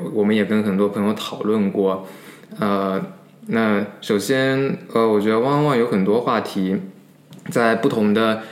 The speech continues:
职业阶段可能也想侧重聊不同的话题。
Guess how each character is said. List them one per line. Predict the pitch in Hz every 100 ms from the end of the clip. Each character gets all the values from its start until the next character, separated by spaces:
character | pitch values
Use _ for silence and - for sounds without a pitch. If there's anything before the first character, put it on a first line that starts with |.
| - -
职 | - 104
业 | 110 107
阶 | 101 110
段 | 110 113 101
可 | 95 98
能 | 92
也 | 101 95 92 92
想 | 92 95 95
侧 | - - 113
重 | 107 95 92
聊 | 92 90
不 | 90
同 | 98 92
的 | 95
话 | 98 92
题。 | 90 - 95 95